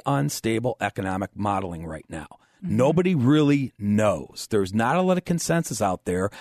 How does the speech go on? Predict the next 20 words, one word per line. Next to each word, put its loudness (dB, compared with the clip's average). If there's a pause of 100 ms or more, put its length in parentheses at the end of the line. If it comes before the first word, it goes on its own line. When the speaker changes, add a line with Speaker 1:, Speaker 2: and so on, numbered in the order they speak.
(100)
Speaker 1:
on -6
whether 2
we're 6
really 2
having 2
a 0
China 0
trade 0
war 2
or 0
not. -4 (540)
Speaker 2:
Right. -2
For -2
every 0
one 0
article, 2
one 0
side, -2
you -4
find -4